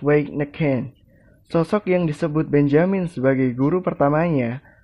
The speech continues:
melainkan juga terkait dengan lingkaran Stefan George. Istilah ini mengacu pada mazhab sastra paling berpengaruh di Jerman sepanjang dekade pertama pada abad kedua puluh,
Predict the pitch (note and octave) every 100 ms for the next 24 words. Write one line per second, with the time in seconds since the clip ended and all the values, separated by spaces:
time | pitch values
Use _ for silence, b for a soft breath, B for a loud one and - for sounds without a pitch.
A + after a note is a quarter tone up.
0 | b - C#3+ C#3 C#3+ C#3+ F3 F3 C#3+ C#3+
1 | C#3+ D3+ D3 E3+ G3+ F3 D3 C#3+ C3 C3+
2 | C3+ C#3 C3 C3 C3 - E3 F3+ F3+ D#3+
3 | C#3 C#3+ C#3+ - - _ _ _ _ _
4 | _ - D#3 - F3 E3 F3+ G#3 E3 F3+
5 | F3+ G#3 G#3 F3+ E3 F#3 F3 D#3+ C#3+ C#3+
6 | D3+ D3+ - E3+ F3+ - - E3 D3+ -
7 | - E3+ F3 F3 D3 D3+ D#3+ C3+ C3+ C3+
8 | D3 D#3+ F#3 D3+ C#3+ C#3+ B2+ C3 D3 F#3
9 | G3+ - - C#3 C3+ C3 C3 - D3 C#3
10 | E3 F3 E3 D3+ C#3+ C3+ E3 - D3 C3
11 | B2+ D3 F3+ F3+ D3 C3+ B2+ - C3 A#2+
12 | A#2+